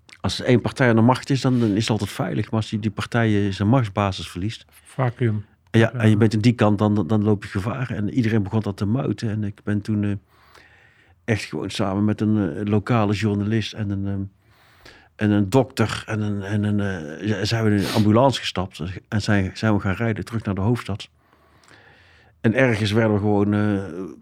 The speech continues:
Speaker 1: ja, d-, waar we ergens gestopt, toen kwam er opeens een auto met, met, met, met rebellen aanrijden. En toen, eh, ja, dat, dat waren volledig, eh,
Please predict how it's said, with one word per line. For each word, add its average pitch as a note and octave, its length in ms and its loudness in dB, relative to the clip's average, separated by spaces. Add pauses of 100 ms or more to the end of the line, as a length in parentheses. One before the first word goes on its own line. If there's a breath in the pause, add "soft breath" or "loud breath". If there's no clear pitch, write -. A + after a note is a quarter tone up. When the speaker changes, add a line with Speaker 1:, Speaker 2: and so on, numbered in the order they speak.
(720)
Speaker 1:
ja, F#2+ 400 -6
d-, F#2+ 160 -14
waar G#2+ 220 4
we G#2+ 60 0
ergens G#2+ 200 2
gestopt, - 340 -4
toen G#2 80 0
kwam G#2+ 180 -2
er G2 40 -4
opeens G2+ 320 0
een D2+ 80 -6
auto G#2+ 240 0
met, G2+ 220 -4
met, G2 140 -4
met, G2 140 -2
met G2+ 140 -6
rebellen G#2+ 380 -4
aanrijden. A#2 440 -4
En G2 40 -10
toen, F#2 220 -10
eh, F#2+ 60 -6 (880 soft breath)
ja, - 180 -10
dat, F#2 120 -10
dat F2 120 -10
waren F2+ 280 -8
volledig, G2+ 480 -6
eh, F2 360 -4